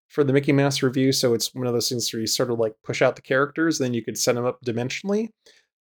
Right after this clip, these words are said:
But it was just character, it was, like, characters from the show, but, like,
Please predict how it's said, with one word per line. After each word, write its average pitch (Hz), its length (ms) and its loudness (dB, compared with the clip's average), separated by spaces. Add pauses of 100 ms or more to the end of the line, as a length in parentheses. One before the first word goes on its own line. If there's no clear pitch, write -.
(180)
But 135 280 2 (280)
it 160 160 6
was 135 420 4 (340)
just - 240 0
character, 175 600 2
it 160 80 10
was, 160 220 10
like, 156 180 6
characters 294 420 4
from 143 140 0
the 123 60 2
show, 220 320 6
but, 135 180 4
like, 127 260 2